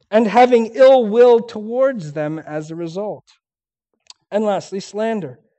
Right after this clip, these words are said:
Slander are words spoken with a desire to cut someone else down.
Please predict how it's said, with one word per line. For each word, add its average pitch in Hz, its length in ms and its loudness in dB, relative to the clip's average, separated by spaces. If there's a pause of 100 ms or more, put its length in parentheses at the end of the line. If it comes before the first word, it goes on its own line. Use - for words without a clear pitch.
(500)
Slander 254 580 4
are 214 140 6
words 220 520 6
spoken 247 640 0
with 202 200 -6
a 202 40 -6
desire 202 560 0
to 208 140 -10
cut - 320 -10
someone 180 400 -8
else 175 340 -8
down. 151 440 -8